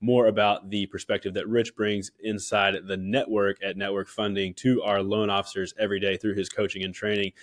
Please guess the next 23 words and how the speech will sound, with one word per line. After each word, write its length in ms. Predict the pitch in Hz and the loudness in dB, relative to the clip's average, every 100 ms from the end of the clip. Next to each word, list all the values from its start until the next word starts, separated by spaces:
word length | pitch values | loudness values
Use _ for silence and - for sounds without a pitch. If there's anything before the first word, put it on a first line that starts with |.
| - - | -20 4
click 220 | 175 160 | 4 8
on 120 | 147 | 6
the 60 | 120 | 6
Grow 320 | 110 127 131 | 8 10 12
link 240 | 127 113 | 8 6
below, 440 | 107 98 107 107 107 | 2 4 6 6 4
and 100 | 123 | 6
we'll 80 | 139 | 6
show 200 | - 131 | 10 10
you 160 | 123 123 | 10 6
all 420 | 120 123 123 123 | 8 10 10 8
about 400 | 107 107 107 101 - | 4 4 4 2 -2
what 280 | 101 107 95 | 0 2 2
it 80 | 95 | 0
looks 300 | 101 - 98 | -2 -2 -2
like 160 | 98 | -2
to 60 | 90 | -4
be 200 | 95 92 | -6 -6
part 320 | - 95 92 | -2 -4 -2
of 80 | 92 | -8
the 60 | 92 | 2
best 340 | 120 110 - | 4 4 2
network 400 | 104 92 92 | -2 0 -2